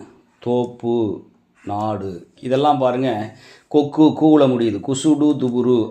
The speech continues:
அப்படிங்கிற எழுத்துக்கள்ல தான் முடியுது. அப்ப இது எல்லாமே என்னது? குற்றிய லுகரம். அப்போ குற்றிய லுகரம் இதுக்கு பேரு நிலைமொழி. நான் புணர்ச்சி அப்படிங்கிற ஒரு,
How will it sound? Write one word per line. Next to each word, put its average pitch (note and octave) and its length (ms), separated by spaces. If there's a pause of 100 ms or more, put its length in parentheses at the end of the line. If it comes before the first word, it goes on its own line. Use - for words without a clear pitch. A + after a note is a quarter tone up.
(100)
அப்படிங்கிற A#2 300
எழுத்துக்கள்ல G#2+ 500
தான் G#2+ 220
முடியுது. E2 320
அப்ப A#2+ 220
இது A#2+ 120
எல்லாமே C#3+ 460
என்னது? B2+ 540 (320)
குற்றிய F3 480
லுகரம். F#2 440 (800)
அப்போ D#3+ 580
குற்றிய F#3+ 560
லுகரம் D#3 560
இதுக்கு C#3+ 300
பேரு C#3 420 (220)
நிலைமொழி. C3+ 640
நான் A#2+ 280
புணர்ச்சி D#3 480
அப்படிங்கிற A#2+ 400
ஒரு, A#2 320